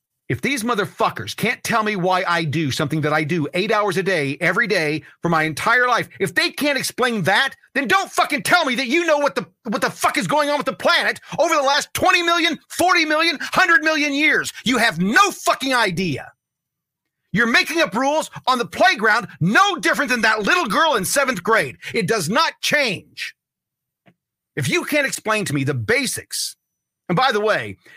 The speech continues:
these same motherfuckers that are telling you that they can tell you what the planet is gonna do in a hundred years or two hundred years, three hundred years,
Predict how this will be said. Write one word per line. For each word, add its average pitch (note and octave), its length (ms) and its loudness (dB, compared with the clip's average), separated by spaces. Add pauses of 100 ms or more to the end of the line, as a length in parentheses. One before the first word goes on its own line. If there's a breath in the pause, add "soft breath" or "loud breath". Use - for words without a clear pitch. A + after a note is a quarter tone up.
these G#3 240 0
same G#3 240 0
motherfuckers F3 640 -2
that C3 100 -2
are C3+ 80 -2
telling G3+ 400 -2
you A2 220 -6 (180 loud breath)
that D#3 200 -2 (140)
they F#3+ 160 -2
can F3+ 200 -4
tell F3 200 -2
you C#3+ 140 -2
what C3+ 100 -4
the - 60 -8
planet D3 320 -2
is G#2 140 -6
gonna A2+ 240 -4
do A#2 260 -4
in G#2 60 -4
a G2+ 60 -4
hundred A2 300 -2
years G#2+ 300 -4
or E2+ 60 -12
two C3 100 -4
hundred G#2+ 240 -4
years, G2+ 220 -4
three B2+ 140 -6
hundred G#2 180 -8
years, F#2+ 180 -8